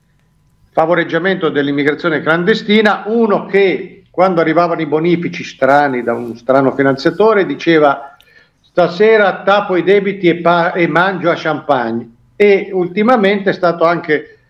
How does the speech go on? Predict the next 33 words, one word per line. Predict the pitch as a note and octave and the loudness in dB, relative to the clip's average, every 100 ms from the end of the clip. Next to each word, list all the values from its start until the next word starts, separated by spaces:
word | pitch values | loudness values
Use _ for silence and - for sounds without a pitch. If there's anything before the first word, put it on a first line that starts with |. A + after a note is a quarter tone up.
| _ | _
sentito, | _ - G#3 G3+ E3+ F3+ F3 | _ -2 0 2 2 2 0
sempre | C3 E3 D#3 D3+ | 0 0 0 -4
intercettato, | D3+ F3+ F3 G#3+ G#3 F3 F3+ F3+ D#3 | 0 -2 0 -2 0 0 0 -2 -10
dice: | C#3 - D3 | -12 -10 -6
"Con | F#3+ F#3 | -4 0
questa | G#3+ G#3+ G#3+ G#3 | 0 0 0 2
roba", | G3 F3 D#3 F3+ G3 - - | 4 2 2 0 0 -4 -12
cioè | D3 | -10
a | |
lui | C3 D#3 | -4 -2
arrivavano | B2+ B2 C3 B2+ A#2+ | 0 0 -2 -2 -6
seimila | - B2 D3 B2 C3 | -8 -2 4 4 4
euro | C3 B2 | 2 0
al | B2 | -2
mese, | A#2+ A#2 G#2+ G#2+ - _ _ _ _ - - _ _ _ _ _ _ _ _ _ | -4 -6 -6 -12 -14 _ _ _ _ -20 -20 _ _ _ _ _ _ _ _ _
tappo | - G#3+ A#3 G#3 | 0 2 2 0
il | F#3+ | -2
divorzio | F#3+ F#3 G3+ G#3 G3+ A3+ A3 A3+ A3+ - - _ _ _ _ | 0 2 2 2 -2 0 2 2 0 -16 -20 _ _ _ _
e | F3+ F3 | -8 0
tutte | A3+ A3+ G3+ | 0 2 2
le | G3 | 4
altre | G3 G3+ F#3+ F#3 F#3 | 2 0 0 0 0
monate | D#3 F3 F#3 F3 D#3 - F3 F3 F3 - - - | -2 0 2 2 0 0 0 0 -2 -10 -16 -20
eh, | - - | -20 -14
senza | - G#3+ A3+ A3+ A3+ | 0 0 2 0 -2
che | F#3+ | 0
devo | F3+ F#3 | 0 2
andare | F3+ E3 F#3+ G3+ G3 | 2 2 0 2 2
a | F3 | 2
lavorare | E3+ D#3 D#3 E3 D#3 D#3+ D#3 - _ _ | 2 2 2 2 2 0 -4 -12 _ _
in | - E3 | -6 0
un | E3 C#3 | 0 0
bar, | C#3+ C#3+ C3+ C3+ | 0 0 -2 -8